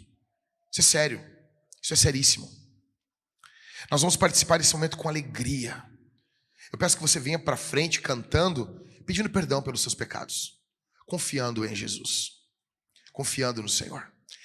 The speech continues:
Em terceiro lugar, nós vamos cantar ao Senhor. Nós vamos cantar ao Senhor e agradecer por esses quase três anos que nós estivemos aqui. E pedir que o Senhor Deus abençoe a nossa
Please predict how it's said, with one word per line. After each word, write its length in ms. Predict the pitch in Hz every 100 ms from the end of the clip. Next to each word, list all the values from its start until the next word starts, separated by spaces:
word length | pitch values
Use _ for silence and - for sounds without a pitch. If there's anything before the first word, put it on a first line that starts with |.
| -
Em 100 | 139
terceiro 380 | 135 139 - 165
lugar, 380 | 147 110 101 98 - - -
nós 120 | 123
vamos 180 | 120 117
cantar 400 | - 113 - 113
ao 60 | 95
Senhor. 260 | - - - _ _ _ _ _ _ _ _
Nós 100 | -
vamos 160 | 120 123
cantar 380 | - 117 113 -
ao 60 |
Senhor 320 | - - 139 - _ _ _ _ -
e 60 |
agradecer 1000 | 131 135 131 104 143 160 175 - - - -
por 140 | 143
esses 400 | 143 156 147 -
quase 380 | - 180 202 196
três 240 | 180 160
anos 180 | 156 160
que 80 | 156
nós 140 | 156
estivemos 340 | - 131 135 131
aqui. 240 | - 110 _ _ _ _ _ _ _ _ _ _
E 60 | 143
pedir 360 | 175 151 180
que 60 | 175
o 40 |
Senhor 180 | 156 160
Deus 320 | 139 160 147
abençoe 680 | 151 147 151 - 135 131 139 127 - - _ _ _ _ -
a 140 | 120
nossa 560 | 120 117 - 135 117